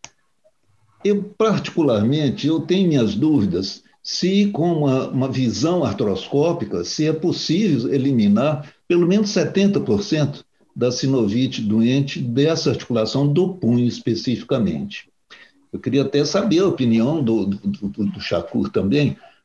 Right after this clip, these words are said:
porque ele tá num centro ortopédico onde eu sei que tem uma, uma turma muito grande que faz muita, eh, artroscopia, e eu queria saber a opinião do,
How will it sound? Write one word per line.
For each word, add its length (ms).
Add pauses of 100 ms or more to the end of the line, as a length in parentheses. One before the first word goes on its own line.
(100)
porque 280
ele 520
tá 220
num 220
centro 520
ortopédico 880
onde 360 (320)
eu 140
sei 380
que 300
tem 200
uma, 240
uma 240
turma 320
muito 280
grande 400
que 240
faz 420
muita, 480 (300)
eh, 240
artroscopia, 920 (400)
e 60
eu 100
queria 260
saber 280
a 60
opinião 500
do, 280